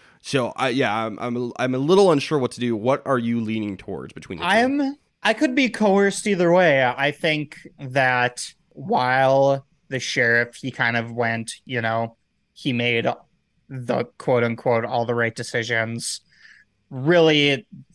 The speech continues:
Speaker 2: that was on-, there's only been one or two decisions in the movie. Sam, on the other hand, I mean, he made bigger decisions in the movie and had the ones that led up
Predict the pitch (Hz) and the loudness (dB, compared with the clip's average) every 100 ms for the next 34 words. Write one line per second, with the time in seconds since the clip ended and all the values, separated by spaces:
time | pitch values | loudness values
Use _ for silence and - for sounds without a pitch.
0 | - 131 113 113 117 120 113 123 117 117 | -10 -2 0 0 -2 -4 -2 -2 -2 -2
1 | 113 120 117 120 117 - - 113 117 - | -4 -4 -2 -2 -2 -4 -6 -6 -4 -4
2 | 120 117 113 113 113 113 113 117 117 117 | -4 -4 -6 -6 -6 -4 -6 -4 -4 -4
3 | 113 _ _ _ - - 175 170 165 151 | -6 _ _ _ -10 -2 0 2 2 2
4 | 147 131 127 123 120 120 117 113 113 117 | 2 2 2 0 2 2 2 -2 -4 -8
5 | - _ - 123 127 123 123 120 123 139 | -8 _ -6 -4 -2 -2 -4 -6 -8 -4
6 | 160 135 123 160 143 160 175 165 170 147 | 0 0 0 -2 0 2 2 0 0 0
7 | 156 143 147 143 143 143 139 - 143 127 | 0 -2 -2 0 0 0 0 -2 -2 -2
8 | 120 120 123 135 127 120 120 117 110 117 | -2 -6 -6 -4 -2 0 -2 -2 -4 -6
9 | 113 120 113 113 | -4 -2 -2 -2